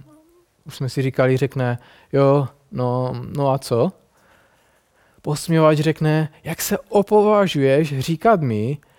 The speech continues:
jak mám žít svůj život?" Bude tě nenávidět. A neplýtvej časem s napravováním nějakého posměvače. Ale moudrý člověk,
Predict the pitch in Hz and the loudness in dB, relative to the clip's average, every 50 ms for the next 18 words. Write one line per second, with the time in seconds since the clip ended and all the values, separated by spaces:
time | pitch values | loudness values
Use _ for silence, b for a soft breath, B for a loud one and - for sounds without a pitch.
0 | b b b - 135 143 151 165 170 170 175 165 185 175 - - 185 190 180 180 | b b b -4 -4 -2 -2 0 0 0 0 -2 -2 -4 -4 -4 -2 -2 0 0
1 | 233 214 143 104 90 - _ _ _ _ _ _ _ _ _ _ _ _ _ _ | -2 -2 -2 -2 -4 -6 _ _ _ _ _ _ _ _ _ _ _ _ _ _
2 | _ - 135 143 151 - - 170 165 165 165 170 185 190 165 139 113 107 - - | _ -6 -4 -4 -2 -2 -2 -2 0 0 2 2 2 2 0 0 -2 -4 -8 -10
3 | - _ _ _ b b b b b b b b b b b b b b b b | -14 _ _ _ b b b b b b b b b b b b b b b b
4 | b b b b b b b b b b b b _ - - 131 131 135 135 135 | b b b b b b b b b b b b _ -6 -2 -2 0 2 2 2
5 | 135 139 135 131 B B B B B B B B - _ - - 160 180 - - | 2 0 0 -4 B B B B B B B B -20 _ -6 -2 -2 -2 0 0
6 | 233 233 - - - 170 - 175 - 147 156 - - 151 123 113 113 120 127 139 | 0 -2 -2 -2 -4 -4 -2 0 0 -2 -2 -2 -2 -4 -2 -2 -2 -2 -2 -2
7 | 135 - - 135 139 139 139 139 139 135 135 135 131 131 131 131 127 127 - - | -2 -2 0 0 0 0 0 0 0 -2 -2 -2 -4 -4 -4 -4 -6 -6 -8 -8
8 | 131 131 127 - 135 120 - - 139 131 127 127 123 120 - - 95 101 - _ | -8 -8 -6 -6 -8 -8 -6 -6 -4 -2 0 -2 -2 -2 -6 -12 -16 -16 -18 _
9 | _ _ b b b b b b b b b b b 135 131 135 139 156 175 196 | _ _ b b b b b b b b b b b -6 -6 -4 -2 -2 -2 -2
10 | 190 196 214 196 - - 196 208 202 175 127 117 120 135 147 - - _ | -2 -2 -2 -4 -2 -2 -2 0 4 4 4 4 4 2 0 -2 -10 _